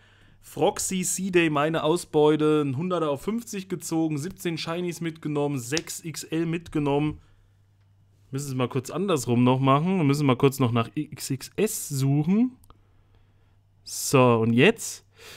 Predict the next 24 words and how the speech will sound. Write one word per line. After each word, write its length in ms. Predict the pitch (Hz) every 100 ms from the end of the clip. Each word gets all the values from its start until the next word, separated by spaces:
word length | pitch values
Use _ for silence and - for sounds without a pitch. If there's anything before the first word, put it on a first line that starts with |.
| - _ -
ein 180 | 139 139
Shiny 800 | 123 - 175 262 247 185 214 -
X 240 | 185 -
X 240 | 143 120 -
S, 400 | - 240 - -
das 240 | 123 -
kleinste, 1000 | - 143 135 196 285 285 - 143 170 233 - _ _ _ _ _ _ _ _
haben 180 | - 120
wir 120 | 143
nämlich 360 | 160 185 214 - _ _ -
auch 320 | - 240 277
noch 180 | 262 196
mitgenommen. 880 | 185 - - 139 127 110 104 101 - -
So, 460 | - 151 123 107
nehmen 200 | 104 131
wir 80 | 139
das 340 | 123 190 - 190
mit, 300 | 254 - 170
mit 140 | 156
P 160 | 190 165
V 120 | 156
P 180 | 196 208
I 120 | 147
V. 400 | - 135 190